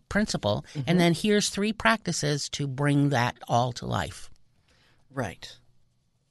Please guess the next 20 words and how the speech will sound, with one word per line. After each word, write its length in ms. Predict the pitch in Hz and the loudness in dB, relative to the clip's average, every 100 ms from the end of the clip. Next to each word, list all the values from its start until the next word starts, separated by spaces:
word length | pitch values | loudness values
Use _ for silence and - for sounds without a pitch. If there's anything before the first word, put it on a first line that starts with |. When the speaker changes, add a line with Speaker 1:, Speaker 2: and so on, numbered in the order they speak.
| _ _ _ | _ _ _
Speaker 2:
Which 200 | 156 135 | -8 -2
is 420 | 151 123 143 - - | 0 0 -4 -8 -10
the 80 | 143 | -8
creative 340 | - 131 127 | -2 0 0
power 220 | - 120 | 0 -2
of 100 | 120 | -2
your 100 | 139 | -4
thoughts, 540 | 131 117 110 147 - - _ - - _ _ - | -4 -2 -2 -4 -8 -10 _ -20 -20 _ _ -8
prayer, 220 | 123 127 135 | -2 2 4
Speaker 1:
Feelings. 320 | 180 202 - - | 2 0 -4 -12
Speaker 2:
and 560 | - 143 113 101 107 - - _ _ _ _ | -10 -8 -8 -8 -10 -12 -16 _ _ _ _
Speaker 1:
Prayer. 220 | 143 135 | 6 6
Speaker 2:
thoughts 120 | 160 | 8
and 140 | 185 196 | 6 4
feelings. 400 | 190 165 165 156 | 4 4 2 0
Yes, 180 | 147 - | -2 -2
ma'am. 200 | 135 143 - - - - _ | -2 -4 -10 -20 -20 -20 _
Speaker 1:
Prayer 380 | - 156 160 160 - | 2 6 8 6 6
and 360 | 147 139 135 - - | 4 6 4 0 -6
meditation. 640 | 131 131 131 170 247 240 | 0 2 2 2 2 -2